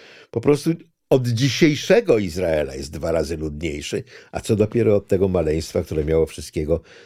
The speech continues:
trzy i pół miliona. E, także w-, warto, jeżeli będziemy debatowali o tym, jak się ma Izrael sprzed pół wieku do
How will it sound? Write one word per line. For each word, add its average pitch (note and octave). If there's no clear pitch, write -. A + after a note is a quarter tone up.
trzy -
i D#2
pół D#2
miliona. -
E, G#2+
także F#3
w-, -
warto, G3
jeżeli C#3+
będziemy A#2
debatowali G2
o F2+
tym, D#2+
jak E2+
się F#2
ma E2
Izrael D#2+
sprzed E2
pół E2+
wieku E2+
do D2